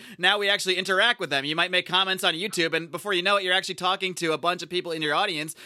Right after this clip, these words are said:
and they start to feel like they know you. And, and that's the same, same kind of thing happens in us, with us, with our private Facebook group. It really is a totally different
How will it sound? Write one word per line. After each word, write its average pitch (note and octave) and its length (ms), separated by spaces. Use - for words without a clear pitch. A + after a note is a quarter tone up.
and G3 240
they G3 160
start A3+ 260
to A3 80
feel A3 180
like A3+ 240
they A3+ 120
know A3+ 120
you. A3 300
And, C#3+ 120
and D3+ 160
that's E3+ 140
the F3 240
same, A3+ 260
same A#3+ 200
kind A3 140
of F#3 60
thing G3 140
happens F#3+ 320
in D3+ 80
us, F3+ 200
with D#3+ 100
us, E3+ 160
with E3 80
our D#3+ 120
private D#3+ 340
Facebook D#3+ 300
group. D#3+ 180
It F3+ 60
really B3+ 220
is G#3+ 120
a E3+ 60
totally F#3+ 300
different F3 380